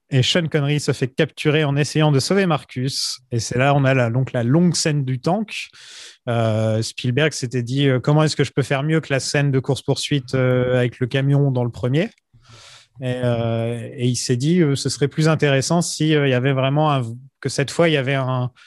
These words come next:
enfin, que il y avait, ça, ça jouait avec un personnage à l'intérieur, un personnage à l'extérieur, qu'il y avait vraiment une,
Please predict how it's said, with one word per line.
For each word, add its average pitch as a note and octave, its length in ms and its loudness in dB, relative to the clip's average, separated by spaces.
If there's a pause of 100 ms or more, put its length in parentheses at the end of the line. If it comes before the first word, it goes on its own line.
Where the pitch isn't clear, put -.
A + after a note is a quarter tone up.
(400)
enfin, C#3+ 160 0
que C3+ 200 2
il C#3 280 4
y C#3 60 2
avait, B2+ 160 -2
ça, C3+ 180 -2
ça D3 160 0
jouait C#3+ 260 2
avec D3+ 160 -2
un D#3 60 0
personnage D3+ 460 -2
à D3 40 0
l'intérieur, E3+ 540 2
un D3+ 80 -2
personnage C#3+ 420 -2
à C3+ 100 0
l'extérieur, D3+ 680 0
qu'il - 120 -6
y A#2 40 -8
avait B2+ 100 -4
vraiment C#3 300 2
une, C3 320 0